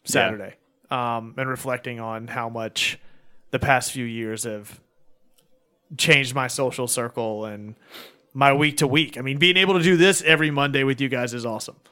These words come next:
Speaker 1: Agreed. You guys can't see Dan 'cause he's off camera, but he is furiously taking notes.
Speaker 2: <laughs> He's getting stats for downloads and ratings and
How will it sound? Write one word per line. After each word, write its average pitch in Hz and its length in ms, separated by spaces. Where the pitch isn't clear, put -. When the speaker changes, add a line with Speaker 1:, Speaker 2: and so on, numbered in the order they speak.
Speaker 1:
Agreed. 123 540
You 123 120
guys 151 220
can't 147 260
see 127 160
Dan 117 440
'cause 113 140
he's 110 140
off 101 200
camera, 101 360
but 95 220
he 113 200
is 98 180
furiously 107 680
taking 98 360
notes. 92 380
Speaker 2:
<laughs> - 0
He's - 160
getting 156 240
stats 143 500
for 135 320
downloads 135 840
and 117 300
ratings 127 720
and 110 380